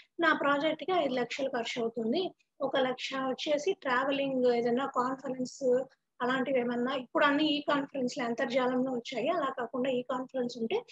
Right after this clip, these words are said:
దానికి వెళ్ళాలి, వెళ్ళే ట్రావెలింగ్ ఛార్జ్, అక్కడ ఉండే ఛార్జ్, దానికి అంతా ఒక లక్ష రూపాయలు అవుతుంది, పేపర్ ప్రెజెంటేషన్ కి ఎంత అవుతుంది" అనే ఆ ఐదు లక్షలకి బడ్జెట్ కి మనం వేస్తాం. So అదే అన్నమాట. అలాగే ఇప్పుడు మన plans కి,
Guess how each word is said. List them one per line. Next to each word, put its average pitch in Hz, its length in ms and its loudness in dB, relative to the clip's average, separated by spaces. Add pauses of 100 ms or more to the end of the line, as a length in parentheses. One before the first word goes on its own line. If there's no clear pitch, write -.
(260)
దానికి 254 320 0
వెళ్ళాలి, 247 500 2
వెళ్ళే 254 340 4
ట్రావెలింగ్ 269 640 0
ఛార్జ్, 240 320 0
అక్కడ 247 240 2
ఉండే 240 260 6
ఛార్జ్, 254 420 -4
దానికి 240 320 2
అంతా 233 200 2
ఒక 240 120 2
లక్ష 226 300 2
రూపాయలు 240 320 2
అవుతుంది, 240 340 0 (420)
పేపర్ 320 320 8
ప్రెజెంటేషన్ 262 600 2
కి 226 100 0
ఎంత 240 160 0
అవుతుంది" 240 360 4
అనే 349 200 4
ఆ 262 220 0
ఐదు 285 160 8
లక్షలకి 320 500 2
బడ్జెట్ 269 380 0
కి 453 80 8
మనం 311 240 0
వేస్తాం. 214 400 -4 (440)
So 508 120 6
అదే 392 220 8
అన్నమాట. 247 400 4
అలాగే 330 340 8
ఇప్పుడు 311 240 4
మన 262 240 0
plans 359 420 4
కి, - 100 -2